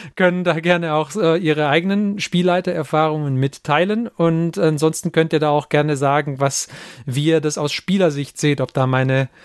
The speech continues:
Spielleiterbrille irgendwie vielleicht mittlerweile schon etwas getrübt und <laughs> verklärt ist oder nicht. Genau. So, fangen wir mal an mit der Verwendung gedruckter Kampagnen oder Abenteuer.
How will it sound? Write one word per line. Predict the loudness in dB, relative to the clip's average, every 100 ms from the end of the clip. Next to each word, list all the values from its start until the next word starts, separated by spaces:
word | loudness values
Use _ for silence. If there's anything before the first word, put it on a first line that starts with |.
| -20 -20
Spielleiterbrille | -20 -4 -2 2 2 2 0 -2 -2 -10 -12 0 2 2 0
irgendwie | 0 -2 -2 -2 0 0 -2 -8 _
vielleicht | -2 0 0 -2 -6 -4
mittlerweile | -2 0 0 0 -2
schon | -4
etwas | -6 -2 0 0 -6 -12 _ _ _
getrübt | -2 0 0 0 0
und | 0
<laughs> |
verklärt | 0 -2 0 0 0
ist | -6 -4
oder | -2
nicht. | 0 -2 -8 _ _ _ _ _ _ _ _ -2
Genau. | 0 0 _ _ _ _ _ _ _ _ -10
So, | 0 0 0 -10 -18
fangen | -2 0 2
wir |
mal | 2 2
an | 2 0 -2
mit | 0 0 0 0
der | 0
Verwendung | 2 2 2 2 -2
gedruckter | -2 -2 0 0
Kampagnen | 0 0 2 2 0
oder | 0 0
Abenteuer. | -2 -4 -6 -8 -12